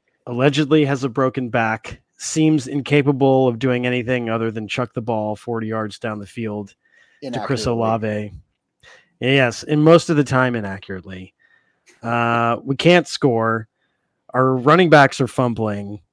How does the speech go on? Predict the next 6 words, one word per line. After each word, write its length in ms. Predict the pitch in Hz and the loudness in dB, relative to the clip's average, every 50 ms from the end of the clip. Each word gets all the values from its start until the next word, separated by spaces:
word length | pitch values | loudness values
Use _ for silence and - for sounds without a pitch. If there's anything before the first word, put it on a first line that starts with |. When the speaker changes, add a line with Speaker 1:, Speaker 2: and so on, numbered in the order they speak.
| _ _ - | _ _ -4
Speaker 1:
We're 120 | 127 135 | -2 2
wasting 480 | 127 135 143 165 151 - - 160 147 139 | 4 6 8 6 6 6 4 2 2 2
a 60 | 131 | 0
good 220 | 117 123 120 101 | -2 -4 -6 -6
defense. 840 | 101 104 98 95 - - 98 95 92 90 - - - - - - _ _ _ _ _ _ _ _ _ _ _ _ _ - - | -6 -10 -10 -10 -10 -12 -12 -12 -12 -12 -14 -14 -14 -14 -16 -18 _ _ _ _ _ _ _ _ _ _ _ _ _ -16 -12
Um, 640 | 107 107 110 107 107 107 104 104 104 104 107 104 | -8 -6 -6 -6 -6 -6 -8 -8 -10 -12 -12 -14